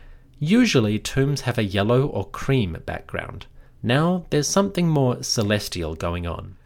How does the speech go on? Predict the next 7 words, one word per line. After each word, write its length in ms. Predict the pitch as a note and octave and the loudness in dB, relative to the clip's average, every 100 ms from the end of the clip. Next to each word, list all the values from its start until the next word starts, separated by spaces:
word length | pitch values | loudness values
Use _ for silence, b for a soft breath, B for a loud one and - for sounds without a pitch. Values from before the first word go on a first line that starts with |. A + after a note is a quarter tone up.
| b b b - | b b b 4
Blue 300 | E3+ A3+ B3 | 8 8 6
is 220 | F3+ C#3+ | 0 2
one 160 | C#3 | 2
of 120 | C3+ B2+ | 4 0
the 80 | |
gods' 340 | A#2+ G#2+ G2+ G2 | 0 2 2 0
colours. 560 | - F#2+ - - - | -4 -4 -4 -8 -10